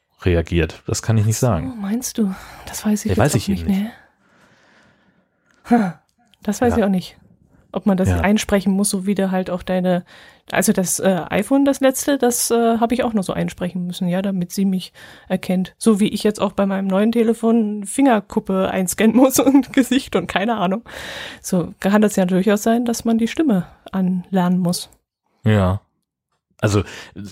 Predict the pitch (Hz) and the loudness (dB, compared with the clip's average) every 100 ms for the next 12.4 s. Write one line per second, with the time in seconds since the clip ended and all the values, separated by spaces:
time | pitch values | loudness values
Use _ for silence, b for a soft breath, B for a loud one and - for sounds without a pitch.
0 | - 101 117 107 120 - 113 113 104 101 | -6 -2 0 0 -2 0 2 4 2 0
1 | - - 113 110 101 104 98 95 101 95 | -6 -2 0 2 0 0 -2 -2 -4 0
2 | 101 - 107 117 107 - 113 - 107 117 | -2 0 0 2 0 -2 -2 0 -2 -2
3 | - 117 - 104 143 - - 120 113 110 | 0 -2 0 0 0 -2 -6 -2 0 0
4 | 101 104 - 117 123 123 127 123 135 - | 0 -2 0 2 2 2 2 2 0 -2
5 | 113 - 113 - 123 117 101 98 95 - | -4 -4 -6 -2 0 2 2 0 0 0
6 | 101 107 104 98 95 101 - 98 98 - | 2 0 0 -2 -2 -4 -2 0 -2 -4
7 | - - - 110 101 92 - 98 107 - | -18 -10 -4 0 0 -2 0 2 2 -2
8 | - - _ - 104 101 - 113 113 107 | -12 -20 _ -2 -2 -2 -2 0 2 2
9 | 104 - - - 90 123 113 80 - _ | 0 -4 -6 -6 0 2 2 -2 -10 _
10 | _ _ _ _ _ _ _ _ _ _ | _ _ _ _ _ _ _ _ _ _
11 | _ _ _ _ - 85 85 82 82 82 | _ _ _ _ -2 0 2 0 -2 -2
12 | - 82 78 80 | -4 -4 -4 -6